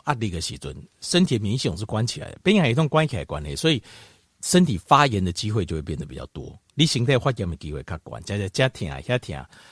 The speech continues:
骨头酸痛啥，等等，会伴随着疼痛。所以搞超环的人，他很容易伴随着身体大量的发炎。那另外还有就是，你的生-，呃，会影响到生殖系统，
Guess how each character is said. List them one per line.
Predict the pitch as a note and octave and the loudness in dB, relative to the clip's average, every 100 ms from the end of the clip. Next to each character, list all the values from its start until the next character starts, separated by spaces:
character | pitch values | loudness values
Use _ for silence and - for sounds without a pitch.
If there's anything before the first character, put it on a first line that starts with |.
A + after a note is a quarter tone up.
| - _ | -20 _
骨 | D#3 | -4
头 | A2+ F#2 | -2 -2
酸 | - F2+ | -4 -6
痛 | F2 C#2+ | -8 -10
啥， | - D#2+ G2+ _ _ | -12 -14 -16 _ _
等 | - C3 | -2 0
等， | C3+ E2+ - _ | 0 -2 -6 _
会 | - C#3+ - _ | -2 -2 -2 _
伴 | - C#3+ | 2 2
随 | - F2+ | 2 -2
着 | F2+ | -4
疼 | - C2+ | -6 -10
痛。 | C#2+ D#2+ - _ _ | -8 -10 -12 _ _
所 | - | 0
以 | B2+ | 0
搞 | G#2 F#2 | 0 -2
超 | G2+ G#2+ G#2 | 0 0 0
环 | D2+ | -4
的 | D2+ | -6
人， | C#2+ D2+ | -6 -6
他 | A2+ | -4
很 | A2 G2+ | -2 -2
容 | G#2+ | 0
易 | C3+ | 0
伴 | - A2+ | 0 0
随 | F#2 | 0
着 | E2+ | -4
身 | - B2 | -2 -2
体 | - B1+ - _ - | -2 -10 -14 _ -4
大 | - G2+ | 0 2
量 | A2 D2 | 0 -4
的 | |
发 | C2 D2 C#2+ | -8 -8 -8
炎。 | A#1+ - _ _ _ - - - | -12 -16 _ _ _ -20 -20 -4
那 | F3 E3+ | 4 4
另 | G3+ | 6
外 | G#3+ E3+ | 4 4
还 | A2 | 2
有 | G#2+ | 0
就 | G2+ C2+ | -2 -6
是， | - C2 - _ _ _ _ - _ _ | -12 -14 -16 _ _ _ _ -20 _ _
你 | - B2 F#2+ | -2 0 2
的 | A#2+ G#2 - | 2 0 -2
生-， | - - E3+ F3+ - _ _ | -4 4 6 6 0 _ _
呃， | A2 F2+ C#2+ - _ _ | -6 -6 -8 -14 _ _
会 | - E3+ - | -4 -4 2
影 | F3 | 6
响 | F3 E3+ | 8 8
到 | E3 D2 | 4 2
生 | C#3+ C#3+ | 2 2
殖 | F#2+ | 0
系 | - F#2 | -2 -4
统， | - | -6